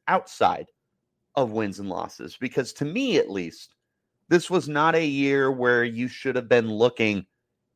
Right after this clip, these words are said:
at that wins and losses column. You should have been looking at some of the other building blocks that go into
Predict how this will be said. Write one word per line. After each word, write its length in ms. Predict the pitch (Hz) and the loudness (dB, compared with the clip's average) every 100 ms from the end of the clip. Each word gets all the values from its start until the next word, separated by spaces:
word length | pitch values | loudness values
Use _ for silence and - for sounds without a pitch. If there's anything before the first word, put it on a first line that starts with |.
| _ | _
at 260 | 127 123 117 | 4 4 4
that 340 | 120 110 110 - | 4 4 2 -4
wins 300 | 92 95 92 | -6 -4 -4
and 100 | 107 | -2
losses 400 | 131 175 - 101 | 0 0 0 -8
column. 400 | - 95 76 95 | 0 0 0 -4
You 100 | 107 | -8
should 200 | 120 147 | -4 0
have 80 | 147 | 4
been 200 | 147 143 | 4 4
looking 520 | 120 131 135 131 135 117 | 0 0 0 -2 -2 2
at 280 | 117 117 - _ _ - | 4 4 0 _ _ -18
some 280 | - 147 | -4 0
of 100 | 147 | 0
the 140 | 139 135 | 2 4
other 380 | 127 127 127 117 | 4 4 2 0
building 560 | 98 123 131 113 101 | 0 2 2 0 -4
blocks 440 | 90 87 71 - - | 0 2 2 -4 0
that 240 | 123 - | 0 4
go 220 | 127 131 | 4 4
into 560 | 117 120 120 - 120 113 | 2 -2 -4 -4 0 0